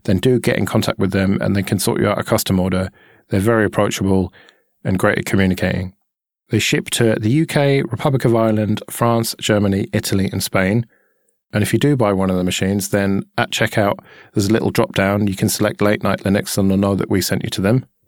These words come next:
So go to entroware dot com for all your Linux computing needs.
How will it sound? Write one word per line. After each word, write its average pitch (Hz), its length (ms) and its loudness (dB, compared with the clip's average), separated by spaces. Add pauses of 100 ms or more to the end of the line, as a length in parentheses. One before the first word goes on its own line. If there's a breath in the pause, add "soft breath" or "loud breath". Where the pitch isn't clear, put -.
(320)
So 107 200 0
go 107 140 2
to - 240 -2
entroware 131 520 2
dot 139 140 -4
com 139 300 0 (160)
for - 260 -4
all 131 200 4
your 131 140 0
Linux 135 360 -2
computing 151 400 0
needs. 165 460 -2